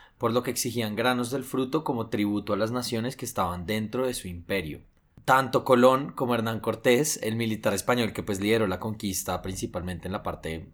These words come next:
eh, mexicana, empezaron a enviar cacao a Carlos quinto, con el objetivo de que los nobles lo consumieran como bebida medicinal.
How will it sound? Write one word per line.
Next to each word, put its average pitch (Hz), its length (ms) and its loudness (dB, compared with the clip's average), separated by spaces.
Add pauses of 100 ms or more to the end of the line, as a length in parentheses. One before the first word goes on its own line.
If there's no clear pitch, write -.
(120)
eh, 95 220 -8
mexicana, 104 680 0 (500)
empezaron 120 520 4
a 117 40 2
enviar 120 520 4
cacao 110 640 4
a 104 120 -2
Carlos 90 360 0
quinto, 120 520 0 (260)
con 123 160 2
el 131 80 6
objetivo 151 460 8
de 143 100 6
que 143 80 0
los 107 140 2
nobles 110 500 2
lo 113 140 -2
consumieran 104 520 -2
como 107 280 -2
bebida 101 360 0
medicinal. 101 800 -2